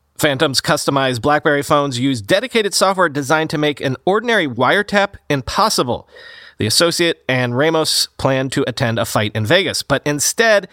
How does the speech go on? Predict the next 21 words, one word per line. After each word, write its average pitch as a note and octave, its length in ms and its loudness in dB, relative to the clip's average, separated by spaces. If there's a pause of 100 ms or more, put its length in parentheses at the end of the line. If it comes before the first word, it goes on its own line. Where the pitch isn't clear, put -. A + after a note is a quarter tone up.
(260)
the E3 160 -2
F G3 240 0
B F#3 120 0
I G3 200 4
were E3+ 180 0
waiting F3 500 0
and C#3+ 240 -2
cornered A3 360 0
Ramos, C#3+ 400 0
dangling E3 460 -2
charges E3 360 0
above D3 220 2
his C#3+ 100 -4
head C#3 180 0
usually F3+ 360 -2
reserved D3 360 0
for C#3+ 140 -2
taking B2+ 400 -4
down A#2+ 220 0
mob C#3+ 320 2
bosses. A2+ 540 -2